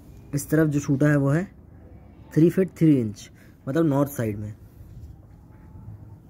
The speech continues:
अब देखते हैं हम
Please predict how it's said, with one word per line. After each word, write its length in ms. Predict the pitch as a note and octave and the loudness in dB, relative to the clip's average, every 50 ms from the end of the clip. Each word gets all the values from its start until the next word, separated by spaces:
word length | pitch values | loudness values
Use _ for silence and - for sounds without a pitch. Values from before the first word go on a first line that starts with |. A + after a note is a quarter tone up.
| - - - - - - - - - - - - - - - - - - - - - - - - - - - - - - - - - C3 B2 - - - - B2+ | -20 -20 -20 -20 -20 -20 -20 -20 -20 -20 -20 -20 -20 -20 -20 -20 -20 -20 -20 -20 -20 -20 -20 -20 -20 -20 -20 -20 -16 -12 -10 -8 -8 -8 -10 -12 -14 -14 -8 -6
अब 120 | C#3 C#3 | -2 0
देखते 280 | C#3+ D#3 D3+ - - F3 | 2 2 2 2 0 0
हैं 60 | D#3 | 0
हम 180 | D3+ D#3 D#3+ | 0 -2 -4